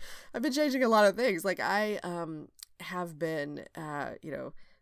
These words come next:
been reaching out more, but also I made some big decisions this week about,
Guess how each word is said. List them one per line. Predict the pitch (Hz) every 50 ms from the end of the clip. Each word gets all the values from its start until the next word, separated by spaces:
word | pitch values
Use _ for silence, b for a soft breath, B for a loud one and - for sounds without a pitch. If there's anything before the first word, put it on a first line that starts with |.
| _
been | - - 139
reaching | 143 160 190 - 208 165
out | 160 156 151
more, | 139 143 143 143
but | 139 143 143
also | 135 160 180 185 - - 165 156 147 147 147 - - -
I | - 151 156 160 160 156 156 151
made | - 160 170 170
some | - - 156
big | 143 - 165 160
decisions | 147 156 - 156 147 151 147 139
this | 143 151 - - -
week | 147 143 139 -
about, | 147 135 143 143 139 139 135 -